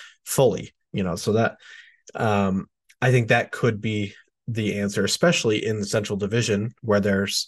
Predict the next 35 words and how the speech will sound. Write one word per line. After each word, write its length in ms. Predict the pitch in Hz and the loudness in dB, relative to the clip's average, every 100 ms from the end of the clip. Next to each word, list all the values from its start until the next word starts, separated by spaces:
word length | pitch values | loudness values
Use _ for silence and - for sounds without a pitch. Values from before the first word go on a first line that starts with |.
| - | -6
some 160 | 104 | -8
teams 440 | 101 107 104 113 - | -6 -4 -2 -2 -2
that 140 | 95 | -2
maybe, 420 | 90 95 95 92 - - - - | -2 -4 -2 -6 -8 -18 -16 -6
um, 400 | 98 92 92 - | -2 0 -2 -4
are 120 | - | -2
gonna 180 | 95 101 | 0 0
be 420 | 95 104 98 92 - - - _ _ _ _ _ _ _ _ _ _ _ - | 0 0 0 -2 -8 -20 -20 _ _ _ _ _ _ _ _ _ _ _ 0
not 360 | 120 120 117 | 2 4 0
quite 320 | - 135 120 107 | -2 2 2 2
at 160 | 113 - | -4 -4
the 60 | |
same 260 | - 120 113 | 0 2 2
level. 320 | 110 113 123 | 2 2 0
You 100 | 101 | 0
know, 120 | 104 | -2
it's 160 | 101 - | -4 -4
not 220 | 113 104 | -4 -2
the 80 | 104 | -4
same 380 | - 107 104 101 101 | -4 -4 -4 -6 -6
as, 480 | 98 98 95 - - - - - | -6 -4 -2 -2 -4 -18 -18 -10
you 100 | - | -6
know, 100 | 92 | -4
maybe 380 | 95 95 95 95 | -2 -4 -2 -2
a 40 | |
Pacific 440 | 90 110 - 113 101 | -2 -2 0 0 0
Division 420 | 101 98 98 98 | -2 -2 -2 -4
in 60 | 92 | -4
the 100 | 92 | 0
West 520 | 139 92 - - 135 | 0 0 -2 -4 -6
that's, 420 | 92 - - - _ _ _ | -8 -4 -4 -4 _ _ _
you 160 | - 107 | -12 -10
know, 100 | 82 | -6
ultra 260 | 110 107 104 | -4 -4 -6
competitive 720 | 104 98 110 95 92 101 - | -8 -6 -4 -4 -6 -6 -12